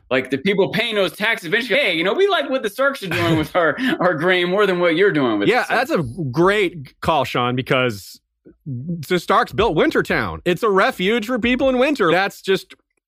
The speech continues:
Speaker 2: I mean, we don't know for sure that Wintertown existed in the old days, but it probably did. I mean, it says
Speaker 1: Some form of it. It
Speaker 2: Yeah.
Speaker 1: seems to be the M O of the Stark.
Speaker 2: I mean, again, if you're gonna, if you ha-, you don't get to choose your king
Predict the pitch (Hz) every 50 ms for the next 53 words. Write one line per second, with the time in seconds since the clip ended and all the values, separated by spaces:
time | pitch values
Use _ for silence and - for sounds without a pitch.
0 | _ _ 156 180 175 185 185 185 202 214 214 196 165 175 165 170 180 165 - -
1 | 143 123 - - - 170 202 220 170 139 135 117 117 143 143 - 131 - 143 127
2 | 123 123 117 101 98 107 123 - - - 120 110 104 - - _ - - - _
3 | - 127 117 113 117 - 226 175 107 98 113 151 - - - 220 311 - _ -
4 | - - - - - - 359 339 247 135 87 71 78 78 - 147 - - 190 254
5 | 254 - - _ _ - 127 127 127 131 131 127 135 135 131 - - 160 165 202
6 | 220 160 151 147 135 135 - - 156 190 220 202 151 123 117 120 135 139 135 151
7 | 208 - 254 - 147 151 139 - 131 110 104 127 135 135 135 135 113 120 127 -
8 | 135 131 123 135 170 180 139 117 110 107 98 92 101 - - - 95 87 - -
9 | 156 170 180 175 170 170 170 - - - - - - 147 123 180 240 262 196 170
10 | 165 165 156 - _ _ _ _ _ _ - 127 101 135 165 208 240 233 196 185
11 | 180 175 196 226 254 240 190 214 214 151 175 196 208 190 202 262 311 254 - 269
12 | - - 165 - - 220 220 214 185 135 131 143 123 - - 214 156 110 85 85
13 | 92 98 104